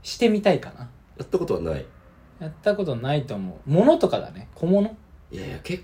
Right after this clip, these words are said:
Speaker 2: 構さ、あの、さっきどこどこで飲みに行くんだけど、おすすめの店ない？って話をさ、収録前にしてたじゃん。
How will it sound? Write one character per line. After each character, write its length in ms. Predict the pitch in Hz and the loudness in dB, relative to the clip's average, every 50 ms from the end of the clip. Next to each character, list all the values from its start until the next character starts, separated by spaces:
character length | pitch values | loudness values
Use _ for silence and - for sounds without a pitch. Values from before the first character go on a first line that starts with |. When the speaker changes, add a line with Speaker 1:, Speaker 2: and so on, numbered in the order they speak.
| - - | -8 -6
Speaker 2:
構 160 | 92 80 78 | -6 -4 -4
さ、 320 | - 85 78 73 69 - - - - - - - - - - - - - | -4 -6 -6 -6 -8 -10 -14 -20 -20 -20 -20 -20 -20 -20 -20 -20 -16 -14
あ 40 | 82 | -12
の、 560 | 87 85 80 78 76 73 73 73 73 71 65 - - _ _ - - - | -8 -4 -4 -2 -2 -4 -4 -6 -8 -10 -12 -14 -18 _ _ -20 -20 -18
さ 120 | - - 147 | -10 -8 -8
っ 80 | - | -8
き 320 | - - 90 85 76 - - | -6 -6 -6 -6 -6 -6 -4
ど 80 | - 98 | -4 -2
こ 140 | - 117 113 | -2 0 0
ど 100 | 107 95 | 0 0
こ 380 | - - 80 78 76 67 - - | 2 0 2 2 0 0 -4 -4
で 60 | 80 | -4
飲 120 | 90 92 | -2 -2
み 80 | 90 82 | -2 -2
に 120 | 80 78 | -4 -6
行 60 | - | -8
く 40 | - | -6
ん 60 | 80 | -6
だ 80 | 76 73 | -6 -6
け 80 | 76 67 | -6 -6
ど、 80 | 78 | -8
お 20 | 78 | -8
す 80 | - | -8
す 80 | - 90 | -8 -6
め 80 | 87 | -6
の 120 | 85 87 87 | -6 -6 -8
店 200 | 90 - 85 78 | -6 -6 -6 -4
な 120 | 80 87 | -4 -2
い？ 100 | 78 76 | -4 -4
っ 20 | 73 | -4
て 120 | - - | -6 -6
話 260 | 82 80 78 - - | -6 -6 -6 -4 -6
を 60 | - | -8
さ、 200 | - - 71 - - | -6 -6 -8 -8 -8
収 180 | - - 92 90 | -8 -6 -4 -4
録 180 | 87 - - | -4 -4 -6
前 80 | 87 80 | -6 -6
に 60 | 76 | -4
し 40 | - | -4
て 60 | - | -4
た 80 | 78 76 | -4 -4
じ 80 | - | -4
ゃ 40 | |
ん。 40 | - | -8